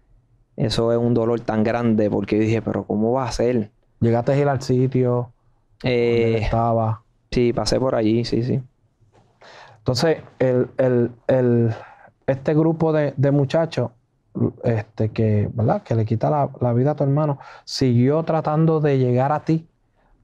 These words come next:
Speaker 1: ¿Ah?
Speaker 2: Siguió, siguió, este
Speaker 1: Sí.
Speaker 2: grupo s-, s-,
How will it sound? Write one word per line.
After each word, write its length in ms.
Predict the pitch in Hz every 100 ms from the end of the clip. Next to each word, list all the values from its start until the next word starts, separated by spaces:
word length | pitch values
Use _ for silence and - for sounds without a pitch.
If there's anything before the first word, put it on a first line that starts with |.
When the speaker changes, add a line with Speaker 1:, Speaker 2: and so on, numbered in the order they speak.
| _ _ _ -
Speaker 1:
¿Ah? 160 | 180 -
Speaker 2:
Siguió, 460 | - 123 120 135 -
siguió, 320 | - 127 143 147
este 180 | 135 165
Speaker 1:
Sí. 200 | 170 139
Speaker 2:
grupo 100 | 165
s-, 260 | - - - - -
s-, 220 | -